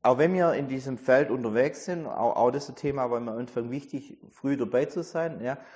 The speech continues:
äh, um auch zu erkennen, wo, wo hast du Nutze,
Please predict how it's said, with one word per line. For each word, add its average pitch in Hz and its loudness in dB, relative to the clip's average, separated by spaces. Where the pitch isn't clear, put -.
äh, 113 -4
um 123 -2
auch 110 0
zu 107 -8
erkennen, 110 -8
wo, 123 -6
wo 117 -6
hast 117 -6
du 120 -12
Nutze, 127 -10